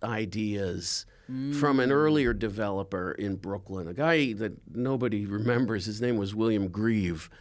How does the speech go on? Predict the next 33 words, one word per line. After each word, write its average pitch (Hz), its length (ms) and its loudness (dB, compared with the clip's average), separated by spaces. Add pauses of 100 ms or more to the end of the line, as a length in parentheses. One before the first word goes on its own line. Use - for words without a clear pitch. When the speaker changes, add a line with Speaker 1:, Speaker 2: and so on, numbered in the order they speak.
(300)
Speaker 1:
He 123 160 0
built 117 320 2
all 117 220 2
these 107 220 2
so-called, 104 760 -2
uh, 95 300 -2
realty 120 500 2
houses 98 720 -4
that 95 180 -2
are 95 100 -2
Speaker 2:
Mm-hmm. 139 60 -4
Speaker 1:
very 123 340 2 (200)
popular 107 580 -2
still 107 540 -2
in 92 300 -4
Marine 98 320 0
Park 95 420 -4
and, 90 320 -4
and 92 160 -8
parts 101 320 -8
of, 87 240 -8
uh, 90 240 -6
East 101 380 -8
Flat-, 101 320 -6
uh, 95 180 -2
Flatlands. 101 600 -4 (420)
William 165 380 6
Grieve 147 360 4
was 107 160 2
the 113 100 4
one 101 280 0
who 98 340 2 (460)
first - 840 2